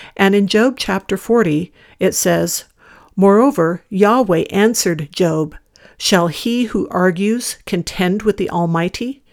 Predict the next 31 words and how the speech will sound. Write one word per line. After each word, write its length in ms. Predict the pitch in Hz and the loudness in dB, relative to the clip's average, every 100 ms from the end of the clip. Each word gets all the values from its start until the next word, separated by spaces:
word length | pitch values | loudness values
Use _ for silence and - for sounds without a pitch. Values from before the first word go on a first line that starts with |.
| _ _ _ | _ _ _
He 240 | - 247 | 2 2
who 200 | 202 214 | 4 2
argues 520 | - 196 202 196 175 - | 2 2 2 0 -2 -4
with 140 | 160 | -2
God, 380 | 190 180 156 147 _ - | 0 2 0 -6 _ -2
let 160 | 226 | 0
him 180 | 180 160 | 2 -2
answer 440 | - 185 - 160 | 0 -2 -2 -6
it.' 240 | 151 - - _ _ _ _ _ _ _ | -8 -12 -20 _ _ _ _ _ _ _
Then 220 | 180 190 165 | 2 2 4
Job 320 | 180 180 165 | 2 2 2
answered 480 | 180 175 - 175 165 | -2 -2 -2 -4 -2
Yahweh, 460 | 160 160 156 156 - _ _ _ _ | -2 -2 -2 -4 -8 _ _ _ _
'Behold, 600 | 190 170 - 190 160 151 - _ | -2 0 2 2 0 -4 -10 _
I 220 | - 180 - | -2 -2 0
am 280 | 190 185 170 | 0 0 -2
of 140 | 165 | -6
small 380 | - - 185 170 | -8 -2 0 0
account. 480 | 160 - 180 156 - - _ _ | -4 -4 -4 -4 -12 -18 _ _
What 220 | - - 165 | 0 0 2
will 280 | 175 185 - | 0 0 0
I 200 | 170 170 | -2 -2
answer 460 | 170 170 170 170 | -2 -4 -4 -4
you? 340 | 156 156 151 - _ - - | -2 -2 -4 -10 _ -20 -10
I 140 | - 170 | -2 0
lay 300 | 165 180 220 | 4 4 4
my 200 | 226 214 | 4 0
hand 340 | 196 220 214 | -2 -2 0
on 160 | 208 202 | 0 0
my 100 | 196 | 0
mouth. 400 | 180 156 156 - | 0 -2 -6 -14